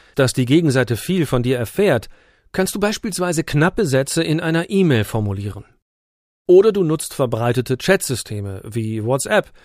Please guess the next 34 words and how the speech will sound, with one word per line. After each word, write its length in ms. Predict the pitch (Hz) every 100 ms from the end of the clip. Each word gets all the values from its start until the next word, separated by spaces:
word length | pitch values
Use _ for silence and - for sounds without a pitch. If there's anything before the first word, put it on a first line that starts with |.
| _ _ -
um 140 | 175
deinem 220 | 175 196 165
Gegenüber 600 | 175 180 196 262 254 -
eine 240 | 156 147
Message 540 | 127 143 - 214 -
zu 140 | - 185
einem 180 | 160 131
bestimmten 540 | 113 165 170 - 170
Zeitpunkt 580 | - 127 110 - 127 -
zukommen 460 | 156 - 120 98
zu 160 | 92 110
lassen. 340 | 98 - - - _ _ _ _
Zum 140 | - 143
Beispiel 280 | 156 262
kurz 320 | - 160 214 -
vor 160 | 220
einer 280 | 196 208 127
wichtigen 440 | 127 - 143 190
Sitzung. 400 | 196 233 - 107 - _ _ _ _ _ _ _ _ _ _
Bei 100 | -
jeder 400 | 104 185 226 147
Art 220 | 156 196 -
von 200 | 120 113
medial 440 | 110 113 127 165
gestützter 500 | 135 - 160 - 120
Verhandlung 640 | - 104 165 151 127 117 - - - _ -
ist 160 | - -
die 120 | 139
Wahl 200 | 208 254
des 160 | 151
bevorzugten 800 | - 123 - 233 - 165 - 139
Kommunikationskanals 1300 | 120 135 120 107 113 - 202 226 - 110 107 165 -
ein 320 | - 131 127
Gestaltungsfeld, 1120 | 117 107 - 226 254 139 117 - 120 131 180